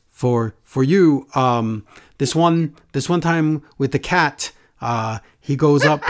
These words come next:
<laughs> he goes up on the roof and he says, um,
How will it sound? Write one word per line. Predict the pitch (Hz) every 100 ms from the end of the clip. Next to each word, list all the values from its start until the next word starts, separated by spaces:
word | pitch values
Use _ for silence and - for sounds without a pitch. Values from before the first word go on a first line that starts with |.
| -
<laughs> | - -
he | -
goes | 135 156 151
up | 151 156
on | 139
the | 127
roof | 151 214 -
and | 143
he | 135
says, | - 117 113 - - - -
um, | - 117 110 107